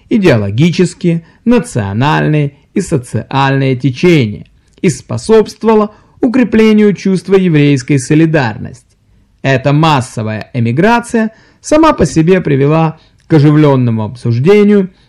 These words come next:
еврейского вопроса в западных странах. Как справедливо заметил президент С Ш А Вениамин Гаррисон в своём послании к Конгрессу в тысяча восемьсот девяносто первом году,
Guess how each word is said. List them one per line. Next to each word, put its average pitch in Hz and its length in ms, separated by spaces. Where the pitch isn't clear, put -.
еврейского 208 640
вопроса 143 720
в 117 80
западных 117 600
странах. 175 640
Как 127 180
справедливо 147 720
заметил 135 640
президент 135 600
С 131 120
Ш 135 160
А 135 400
Вениамин 127 680
Гаррисон 113 720
в - 40
своём 127 400
послании 127 680
к - 80
Конгрессу 131 720
в - 80
тысяча 127 380
восемьсот 123 480
девяносто 139 540
первом 123 540
году, 156 480